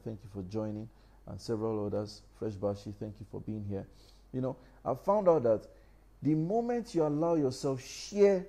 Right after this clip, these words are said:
your burden, Pancha Gomez, thank you for joining. The moment you sh-, allow yourself share your burden, share that sensitive information, you're on the path to freedom.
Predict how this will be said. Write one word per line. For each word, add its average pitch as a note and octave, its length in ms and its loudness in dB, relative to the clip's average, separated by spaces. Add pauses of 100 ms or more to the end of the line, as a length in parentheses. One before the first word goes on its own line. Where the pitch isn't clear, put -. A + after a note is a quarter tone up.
(200)
your B2 200 2
burden, G#2+ 640 4 (440)
Pancha C#3 280 -2
Gomez, A#2 360 -2
thank B2 180 -6
you - 60 -20
for A2 140 -6
joining. A2 420 -4 (340)
The D3 80 4
moment G#3 360 -2
you E3 80 -4
sh-, - 280 -16
allow E3 240 2
yourself D#3+ 800 2 (400)
share G3+ 360 2
your D#3 160 8
burden, A#2+ 480 6
share F3+ 380 2
that E3+ 260 6 (140)
sensitive G#3+ 1080 -4
information, B2 800 -4 (1200)
you're A2+ 160 2
on B2+ 180 0
the B2+ 100 2
path E3+ 520 -10
to A#2+ 100 -6
freedom. A2+ 560 -4